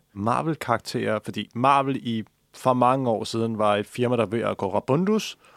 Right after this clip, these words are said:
<laughs> så de solgte ud af forskellige karakterer til forskellige selskaber, som så kunne få lov til at producere deres egne ting.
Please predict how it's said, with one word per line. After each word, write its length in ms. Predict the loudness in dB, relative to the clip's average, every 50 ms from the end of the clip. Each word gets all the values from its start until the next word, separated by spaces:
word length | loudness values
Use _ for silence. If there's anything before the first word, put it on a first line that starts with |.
| -20 -20 -20
<laughs> 400 | -12 -12 -12 -12 _ _ _ _
så 260 | -10 -4 2 2 2
de 160 | 2 2 0 0
solgte 300 | 4 4 4 4 2 2
ud 140 | 0 0
af 100 | 0 0
forskellige 420 | -2 -4 -4 -2 -2 -2 -2 -2 -4
karakterer 720 | 0 0 -2 -2 -2 -4 -4 -4 -2 0 0 0 0 -2 -8 -14 _ _ _ _ -10
til 240 | -6 -2 -2 -2
forskellige 440 | -4 -4 -6 -4 -4 -4 -4 -6 -6
selskaber, 560 | -2 0 0 0 0 0 -4 -4 -4 -2 -4
som 200 | -4 -4 -4 -2
så 120 | -2 -2 -2
kunne 100 | -2 -2
få 100 | 0 2
lov 140 | 2 2 0
til 120 | 0 0
at 280 | 0 2 2 0 -2 -4
producere 420 | -6 -4 -4 -4 -2 -2 0 0
deres 180 | 0 0 -2 -4
egne 300 | -6 -6 -6 -6 -6 -8
ting. 240 | -6 -6 -8 -8